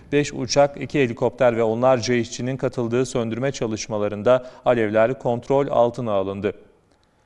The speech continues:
Dördüncü yangın Adana'nın Çukurova ilçesinde meydana geldi. Tarlada çıkan anız yangını yandaki ormanlık alana sıçradı. Orman Bölge Müdürlüğü'ne bağlı ekiplerle iki söndürme uçağı, bir helikopter, yedi arazöz, üç su ikmal aracı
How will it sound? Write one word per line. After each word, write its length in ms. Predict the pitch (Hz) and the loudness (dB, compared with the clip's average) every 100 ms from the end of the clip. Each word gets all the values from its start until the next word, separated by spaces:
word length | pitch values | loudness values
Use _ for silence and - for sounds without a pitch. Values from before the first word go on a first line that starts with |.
| _ _ - - - | _ _ -20 -20 -2
Dördüncü 500 | 113 110 113 123 113 | 2 2 0 -2 0
yangın 400 | 123 120 120 147 | 2 2 0 -2
Adana'nın 520 | 143 127 127 120 135 | 0 0 2 0 -2
Çukurova 460 | 151 151 151 143 123 | -4 -4 0 0 2
ilçesinde 520 | 117 107 120 - 123 | 0 -2 -6 -4 -4
meydana 420 | 110 110 104 107 | -2 -2 0 -2
geldi. 420 | 104 104 101 117 135 | 2 2 2 -2 -2
Tarlada 380 | 131 123 117 117 | 0 0 0 -4
çıkan 400 | - 123 131 123 | -4 -4 -2 -2
anız 340 | 117 113 123 | 0 0 0
yangını 460 | 113 107 110 110 139 | -2 -2 -4 -4 -4
yandaki 640 | 127 113 123 127 120 147 - | 0 0 0 -2 -2 -4 -2
ormanlık 540 | 127 117 117 120 151 - | -2 0 0 0 -2 0
alana 360 | 127 107 98 | 0 2 -2
sıçradı. 540 | - 117 - 113 104 101 - - - | -4 -8 -6 -4 -4 -6 -8 -8 0
Orman 360 | 127 139 139 | 2 2 2
Bölge 280 | 131 123 135 | 2 0 0
Müdürlüğü'ne 580 | 135 127 123 127 127 120 | -2 -2 -2 0 0 4
bağlı 260 | 123 120 | 4 4
ekiplerle 800 | 120 - - 127 113 107 131 143 147 | 0 -4 -4 4 4 4 0 -2 -4
iki 240 | - 165 | -6 -6
söndürme 460 | - 131 123 120 113 | -4 -4 -2 -2 -2
uçağı, 460 | 107 117 110 131 | -2 4 4 4
bir 120 | 131 | 0
helikopter, 580 | 123 113 107 107 - 123 | -4 -4 -4 -4 2 2
yedi 300 | 110 107 123 | 2 0 0
arazöz, 520 | 139 117 104 110 131 | 0 0 0 -2 -2
üç 200 | 139 143 | -2 -4
su 340 | - - 165 151 | -4 -4 -4 -2
ikmal 400 | 139 139 139 127 | -4 0 2 2
aracı 440 | 107 101 98 135 | 2 0 0 -2